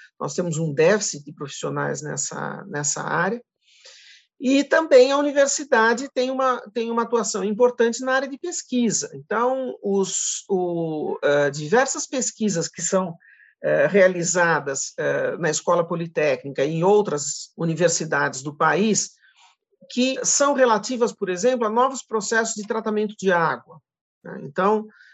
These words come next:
eh, na usp nós temos lá o Centro Internacional de Referência em Reuso de Água,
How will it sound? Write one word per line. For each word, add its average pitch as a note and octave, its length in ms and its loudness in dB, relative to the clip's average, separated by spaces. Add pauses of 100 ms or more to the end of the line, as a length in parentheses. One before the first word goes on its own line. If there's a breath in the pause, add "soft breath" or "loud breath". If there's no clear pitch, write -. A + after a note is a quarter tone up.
(200 loud breath)
eh, C3 400 0
na E3 160 4
usp G#3 420 0
nós G#3+ 260 0
temos F#3 380 -2
lá E3+ 320 2
o F#3+ 120 -2
Centro F#3 540 -6
Internacional E3 760 -2
de E3 100 -4
Referência E3 600 -6
em E3+ 40 -4
Reuso E3 480 -4
de D3+ 160 -2
Água, F3 400 2